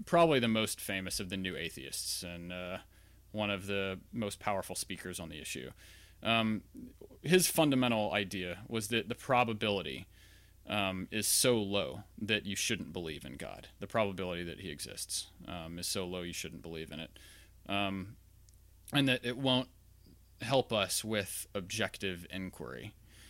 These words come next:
Um, and that's what we should focus on, is rationality and science and stuff. Uh, philosopher, um, John Searle,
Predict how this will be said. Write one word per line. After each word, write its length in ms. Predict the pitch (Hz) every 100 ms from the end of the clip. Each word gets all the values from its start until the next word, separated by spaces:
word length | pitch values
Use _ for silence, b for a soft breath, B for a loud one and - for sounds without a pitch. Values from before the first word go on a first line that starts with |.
| B B B B B -
Um, 640 | - 107 101 98 101 120 - - -
and 160 | 120
that's 220 | 104 92 -
what 80 |
we 120 | 101 98
should 180 | 98
focus 340 | - 95 - -
on, 280 | - - 80
is 140 | 80
rationality 640 | 90 87 - 80 82 85
and 120 | 82 80
science 420 | 85 82 - -
and 100 | -
stuff. 360 | - - - - B B B B B B B B B B B -
Uh, 280 | 127 131 127
philosopher, 880 | - 143 156 165 - 147 135 131 120 B B B -
um, 540 | 117 117 110 107 110 120 135
John 320 | 131 127 113
Searle, 500 | - 127 113 82 90